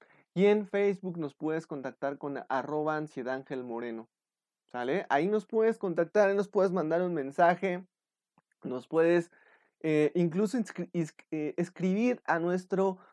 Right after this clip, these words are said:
correo, es ayuda arroba ansiedangel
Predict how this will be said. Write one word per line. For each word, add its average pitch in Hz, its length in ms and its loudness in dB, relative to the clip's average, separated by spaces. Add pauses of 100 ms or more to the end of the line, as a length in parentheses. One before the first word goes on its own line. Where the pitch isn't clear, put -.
(120)
correo, 185 680 2 (440)
es 180 300 0
ayuda 202 540 4
arroba 185 720 2
ansiedangel 165 1120 -2